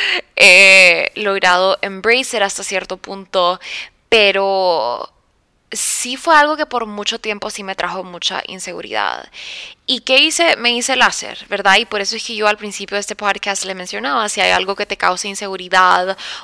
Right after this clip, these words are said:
o hay algo que te va a hacer sentir mejor, te va a hacer sentir más femenina, te va a hacer sentir más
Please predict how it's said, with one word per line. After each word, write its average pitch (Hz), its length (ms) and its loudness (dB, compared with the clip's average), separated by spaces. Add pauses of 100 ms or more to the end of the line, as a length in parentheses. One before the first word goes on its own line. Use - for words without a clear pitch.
o 208 100 4
hay 196 140 6
algo 196 260 2
que 202 500 0
te 196 140 0
va 190 120 6
a 196 40 4
hacer 202 200 -4
sentir 202 440 -6
mejor, 196 440 -2
te 196 100 -4
va 185 60 0
a 180 40 -2
hacer 190 160 -8
sentir 196 300 -6
más 196 140 -4
femenina, 202 500 -6
te 185 100 -10
va 175 60 -6
a 180 40 -8
hacer 196 160 -6
sentir 196 460 -8
más 190 400 0